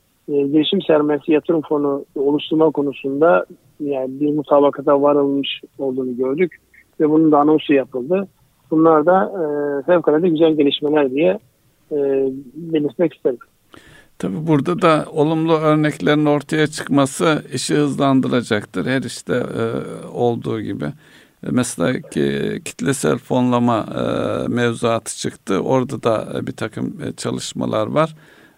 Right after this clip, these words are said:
Speaker 2: E, onların sonuçlarının, e, yansıyor olması önem arz ediyor. O da,
Speaker 1: İşte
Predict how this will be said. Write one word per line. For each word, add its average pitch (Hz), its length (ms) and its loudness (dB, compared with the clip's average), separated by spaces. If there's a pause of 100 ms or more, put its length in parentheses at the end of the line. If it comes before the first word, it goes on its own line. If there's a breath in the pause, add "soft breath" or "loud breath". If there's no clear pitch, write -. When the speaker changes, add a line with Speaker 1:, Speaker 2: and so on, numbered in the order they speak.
(120)
Speaker 2:
E, 120 360 2
onların 139 500 2
sonuçlarının, 131 960 2 (240)
e, - 80 -2 (420)
yansıyor 127 520 0
olması 113 680 -2 (180)
önem 127 340 2
arz 113 260 -2
ediyor. 110 320 -6
O - 200 -4
da, 123 200 -2 (300 loud breath)
Speaker 1:
İşte - 200 -12